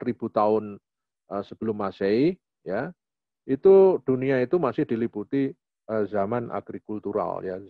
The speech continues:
zaman pertanian. Eh, oleh zaman pertanian itu kan sangat mengandalkan tenaga manusia ya, tenaga manusia sangat. Makanya mbah-mbah kita dulu, kakek-kakek buyut Anda dulu, ya itu jarang memiliki anak sedikit itu.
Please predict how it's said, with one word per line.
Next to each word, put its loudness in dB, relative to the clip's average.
zaman -8
pertanian. -2
Eh, -10
oleh 0
zaman -4
pertanian -4
itu 0
kan -2
sangat -2
mengandalkan 0
tenaga 0
manusia -4
ya, -6
tenaga -10
manusia -6
sangat. -14
Makanya -4
mbah-mbah -2
kita 0
dulu, 2
kakek-kakek -4
buyut -4
Anda -6
dulu, 0
ya -4
itu 2
jarang 4
memiliki 4
anak -2
sedikit 0
itu. 0